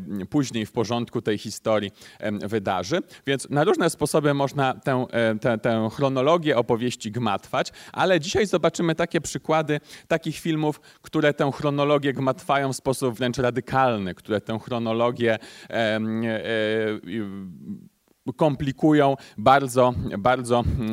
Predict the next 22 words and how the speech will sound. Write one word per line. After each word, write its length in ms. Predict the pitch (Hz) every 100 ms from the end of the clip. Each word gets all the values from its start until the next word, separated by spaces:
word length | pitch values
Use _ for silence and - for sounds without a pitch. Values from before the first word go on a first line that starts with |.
| 107
wyraziście, 720 | 110 123 110 110 - - 180 - - -
więc 180 | 175 - -
zobaczymy 580 | 139 139 147 175 165
właśnie, 580 | 139 143 147 - 143 -
w 40 | 117
jaki 240 | 147 165
sposób 500 | - - 139 - 139 120
z 120 | 104
narracją 640 | 127 120 135 143 - 127
chociażby 480 | - 151 139 110 123
na 140 | 131
tym 180 | 127 113
poziomie 480 | 107 113 113 110 104
można 420 | 95 95 104 90 - - -
eksperymentować. 1080 | - - - 110 104 101 98 98 - - - - - - 120 117
Drugie 280 | 196 254 254
pytanie 400 | 349 196 180 185
i 60 |
druga 280 | 160 170 151
kwestia, 460 | - 147 147 - 135
o 40 |
której, 360 | - 135 123